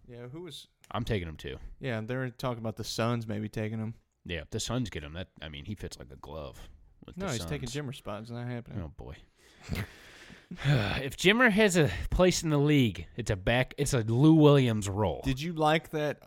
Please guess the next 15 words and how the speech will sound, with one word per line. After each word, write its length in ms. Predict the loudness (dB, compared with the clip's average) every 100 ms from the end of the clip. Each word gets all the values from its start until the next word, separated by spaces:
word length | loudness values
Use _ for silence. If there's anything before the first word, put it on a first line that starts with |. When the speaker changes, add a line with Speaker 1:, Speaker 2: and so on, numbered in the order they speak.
| -14
Speaker 1:
<laughs> 100 | -12
thing 440 | -10 -6 -4 -2
I 120 | -2
sent 280 | -2 -6 -6
you 120 | -4
on 120 | -2 -2
Instagram? 600 | -4 -6 -4 -2 -2 -4
The 80 | -6
highlight 480 | -2 -2 0 0
reel 220 | 0 -2 -2
<laughs> 60 | -6
of 60 | -10
his 200 | -12 -16 _ -6
Speaker 2:
Yeah, 140 | -2 0
there, 180 | -2